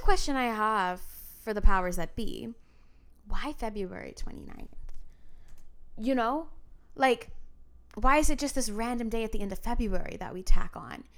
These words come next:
And it wasn't always this way. So in Rome, there's, uh, like, okay, before we lived in such an international society, each country just kinda did their own thing in terms of how they compensated.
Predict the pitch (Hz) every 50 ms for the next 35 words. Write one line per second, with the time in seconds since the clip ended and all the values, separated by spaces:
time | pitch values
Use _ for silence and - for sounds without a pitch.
0 | - - - - - - - - - - - - - - - - - - - -
1 | 233 240 262 294 277 285 254 226 202 190 180 - - - - - - - - -
2 | - - - - - - - _ - - - - - - - 254 240 240 233 233
3 | 220 214 226 254 269 269 226 190 - 214 269 277 262 226 - - - - - -
4 | - - 247 254 233 - - - 202 - 151 160 190 185 - 226 226 - 233 226
5 | 233 254 294 285 277 247 214 208 208 214 208 - 202 196 - 196 - 175 175 175
6 | 170 165 160 170 - - - 175 165 165 - 170 - - 151 151 151 156 190 190
7 | 202 - - - - - - 208 214 208 - - - 196 185 185 - 202 185 175
8 | - - 185 170 160 160 156 156 147 151 147 139 135 110 147 151 - 98 110 151
9 | - - - - 190 180 - - 170 160 165 160 156 160 151 151 147 151 - -
10 | 135 - - 170 170 - - - - - 57 -